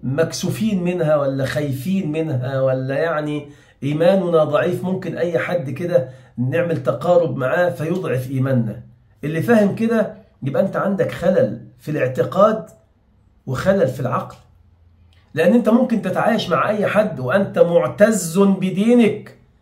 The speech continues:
متمسك بعقيدتك، لا هو يأثر فيك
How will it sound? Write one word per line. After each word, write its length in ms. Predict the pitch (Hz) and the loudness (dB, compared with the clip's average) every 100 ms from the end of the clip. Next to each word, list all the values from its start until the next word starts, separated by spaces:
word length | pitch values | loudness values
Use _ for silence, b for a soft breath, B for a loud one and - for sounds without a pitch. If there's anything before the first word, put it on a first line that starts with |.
| _ _ _ | _ _ _
متمسك 1120 | 127 160 160 180 180 240 - - 226 220 214 | -4 -2 2 4 6 6 4 0 0 0 0
بعقيدتك، 1300 | 208 190 196 156 175 220 262 226 247 202 127 - - _ _ _ _ _ _ _ _ _ _ - | 0 2 2 2 0 -2 -2 0 2 0 -2 -6 -18 _ _ _ _ _ _ _ _ _ _ -6
لا 120 | 202 | 4
هو 280 | 247 269 247 | 6 6 6
يأثر 420 | 233 254 - 226 | 6 4 0 0
فيك 500 | 175 233 262 - - | -2 0 -2 -4 -12